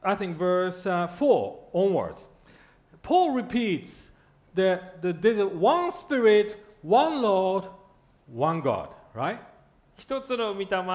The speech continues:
Speaker 2: 一つの主ですとですね、パウロ言っています。
Speaker 1: あの、one God、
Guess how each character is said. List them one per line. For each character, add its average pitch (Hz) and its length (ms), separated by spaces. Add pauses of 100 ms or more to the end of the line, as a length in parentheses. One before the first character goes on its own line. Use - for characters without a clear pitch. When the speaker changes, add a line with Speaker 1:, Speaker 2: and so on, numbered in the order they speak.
(140)
Speaker 2:
一 247 300
つ 226 140
の 196 160
主 175 320 (800)
で 170 220
す - 160
と 139 80
で 127 180
す - 60
ね、 247 140
パ 151 180
ウ - 20
ロ 131 80
言 120 40
っ - 20
て 127 100
い - 20
ま 143 80
す。 143 60
Speaker 1:
あ - 60
の、 139 100
one 135 180
God、 98 260